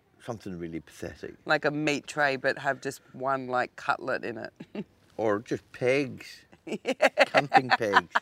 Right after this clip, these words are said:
Speaker 1: that have been left over. This, it was probably one of the more complicated episodes because we decided not to do it in a caravan park. We decided to do it somewhere else, um, which was, uh,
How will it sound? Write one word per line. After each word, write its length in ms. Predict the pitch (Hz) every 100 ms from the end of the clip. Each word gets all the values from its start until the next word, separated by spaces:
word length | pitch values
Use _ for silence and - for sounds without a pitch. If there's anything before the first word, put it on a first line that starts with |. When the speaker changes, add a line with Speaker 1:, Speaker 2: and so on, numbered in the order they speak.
| -
Speaker 1:
that 300 | - - -
have 100 | 101 92
been 180 | 107 98
left 300 | 101 98 104
over. 300 | 95 90 85 _ _ _
This, 380 | - 226 226 - -
it 120 | 123
was 380 | 123 143 139 113
probably 540 | - 135 120 110 101
one 320 | 92 - 117
of 60 | 117
the 60 | 104
more 220 | 104 92 -
complicated 640 | - - 117 107 - 90 - - _
episodes 560 | 101 92 87 95 90 90
because 560 | - - 101 92 90 - - - - - -
we 140 | - 123
decided 440 | 123 113 147 110
not 220 | 104 95
to 80 | -
do 300 | 90 - 110
it 240 | 104 - -
in 80 | 101
a 40 | 98
caravan 520 | - 104 95 104 98
park. 340 | - 101 98
We 100 | -
decided 440 | - 107 113 92 90
to 80 | -
do 220 | - 87
it 100 | -
somewhere 380 | - 101 92 95
else, 400 | 95 92 - - - - - - - -
um, 360 | - 90 - - - _ _ - _
which 180 | 87 -
was, 280 | 90 87
uh, 360 | 85 - 50 -